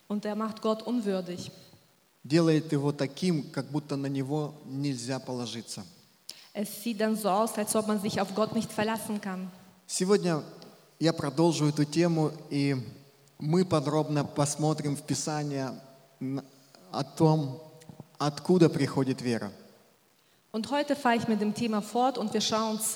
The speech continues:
Speaker 1: in der Schrift an, woher der Glaube kommt.
Speaker 2: Очень важно принять это в своё сердце, что вера приходит.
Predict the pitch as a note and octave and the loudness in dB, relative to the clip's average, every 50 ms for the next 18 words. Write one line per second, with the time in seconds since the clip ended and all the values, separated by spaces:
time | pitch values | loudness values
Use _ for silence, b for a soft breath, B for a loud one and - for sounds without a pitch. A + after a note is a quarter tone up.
0 | - - G#3 G#3+ G3 G#3+ G#3 - - B3 C4 C4 - - G#3 A3 G#3+ G3+ G#3+ G#3 | -4 -4 -2 -2 0 0 0 2 2 0 0 -2 -2 -2 -2 0 2 2 2 4
1 | A3 A3+ G#3 A3 G#3 G#3 G#3+ A3+ A#3+ A3+ G3+ F#3 - F#3 E3+ E3+ F3 E3+ - E3 | 4 2 0 0 0 0 2 2 2 0 0 -4 -6 -6 -8 -8 -8 -10 -12 -14
2 | - - b b b b b b b b b b b b _ _ - A3+ A3 - | -14 -16 b b b b b b b b b b b b _ _ 8 8 8 6
3 | G#3 G3 F#3 F3 F3 F#3+ F#3 F3 D#3 D3 D3+ E3 E3 D#3+ - - - - - - | 2 -2 -2 -2 -2 -2 -2 -2 -4 -4 -4 -2 -2 -4 -4 -8 -12 -16 -18 -20
4 | - _ _ _ _ _ _ _ _ _ _ _ _ _ _ _ _ _ _ - | -20 _ _ _ _ _ _ _ _ _ _ _ _ _ _ _ _ _ _ -2
5 | E3 D3+ E3 E3 E3+ F3+ F#3 F3+ F3+ E3+ D#3+ D#3 D3 - - - D3 D3 C#3+ C#3 | 0 2 2 4 4 4 4 4 2 0 0 0 0 0 -2 -4 -2 -2 -2 -2
6 | C3+ - - F#3+ F#3+ E3 - - - C3+ B2 A2 - - - D#3 C#3+ C#3+ C3+ - | -2 -2 -2 0 -2 -2 -2 -4 -6 -6 -6 -6 -8 -8 -4 -2 -2 -2 -2 -4
7 | - - - - - - C#3 A#2 A#2 A#2+ D3+ F3 F3+ E3 D3+ D#3 E3+ E3 - - | -8 -12 -18 -20 -18 -16 -16 -14 -2 4 6 6 6 6 4 2 0 0 0 0
8 | E3 D3+ - - E3+ D3+ A#2+ A2 G#2 | 0 0 0 0 0 0 0 -2 -6